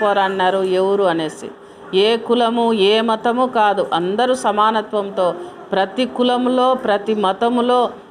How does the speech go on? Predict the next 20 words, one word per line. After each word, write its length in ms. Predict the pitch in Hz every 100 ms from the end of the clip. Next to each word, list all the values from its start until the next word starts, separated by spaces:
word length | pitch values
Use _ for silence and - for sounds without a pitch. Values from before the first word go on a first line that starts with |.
| -
అందరూ 520 | 185 220 247 277 269
పోరాడింటే 800 | 269 220 226 254 254 262 269 285
మనకు 300 | 285 240 220
దేశం 380 | 196 202 220 214
వచ్చింది. 480 | 190 - 180 170 135 - - - -
ఎంతోమంది 600 | 202 208 254 262 262 247
వాళ్ళ 220 | 240 226
కుటుంబాలలో 1000 | 226 233 226 247 240 226 220 214 214 214 214 - - -
అనారోగ్యాలు 640 | 190 220 233 240 208 220 208
అయితేనేమి, 640 | 202 214 202 196 196 202 196
కడుపుతో 380 | 208 202 240 240
ఉండే 240 | 226 220
వాళ్ళు 260 | 214 202 196
అయితేనేమి, 520 | 202 202 196 196 196
బాలింతలు 640 | 170 175 208 233 226 214
అయితేనేమి, 580 | 208 202 202 196 190 196
ఇబ్బందులు 580 | 196 170 175 214 220 220
పడే 240 | 196 196
వాళ్ళు 240 | 190 190 185
అయితేనేమి, 640 | 185 190 180 185 196 190